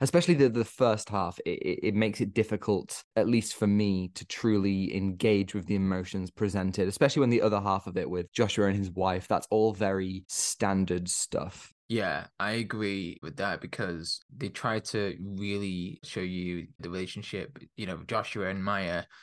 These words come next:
Speaker 2: and they just tear it down in, like, the span of five minutes, which is really difficult to do. Like, you're trying to build this in, and then you're trying to break this relationship apart, and then it comes a bit too fast-paced, like, you're just like,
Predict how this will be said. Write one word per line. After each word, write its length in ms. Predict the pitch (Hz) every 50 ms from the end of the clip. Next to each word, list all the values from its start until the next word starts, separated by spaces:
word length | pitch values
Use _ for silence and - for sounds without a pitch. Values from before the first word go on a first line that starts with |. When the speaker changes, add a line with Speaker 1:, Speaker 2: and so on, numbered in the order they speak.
| - - _ _ -
Speaker 2:
and 260 | 113 113 110 107 90
they 120 | 107 104
just 220 | 104 - 117 - -
tear 220 | - - 120 104
it 80 | 87 -
down 460 | 113 104 101 98 98 101 95 85 - - _ -
in, 340 | 92 95 92 87 82 67 76 _
like, 320 | 90 101 90 82 69 - 67
the 80 | 73
span 320 | - - - - 104 101 95
of 100 | 90 - -
five 240 | _ 95 95 98 92
minutes, 300 | 98 92 90 - - -
which 220 | - 151 156 - 139
is 140 | 113 -
really 420 | - 101 110 127 135 127 110 104 104 -
difficult 380 | 110 95 113 - - - -
to 80 | - 95
do. 220 | - 98 87 67 -
Like, 260 | 90 90 87 85 - - - _
you're 120 | - 131 123
trying 220 | - - 139 139
to 60 | 131
build 260 | 113 110 127 127 127 107
this 180 | 107 104 - -
in, 260 | - 110 110 107 98 98
and 100 | 98 95
then 120 | 95 95
you're 100 | 92 92
trying 240 | 92 - 92 95 90
to 160 | 87 85 - - -
break 200 | 123 117 113 -
this 200 | 107 104 - -
relationship 500 | 101 98 98 - - - 110 - - -
apart, 360 | - - 123 107 101 90 - - _
and 140 | - 113 110
then 480 | 110 104 104 101 101 101 98 95 90 -
it 200 | - 82 - -
comes 240 | - - 131 131 127
a 40 | 117
bit 200 | 92 107 95 71
too 540 | - - - 120 107 104 104 98 92 - - - _
fast-paced, 640 | - 104 98 98 - - - 110 98 95 87 - -
like, 240 | 92 90 90 87
you're 220 | 87 85 90 90 87
just 340 | - 87 87 - - - _ -
like, 380 | - 90 85 80 73 - -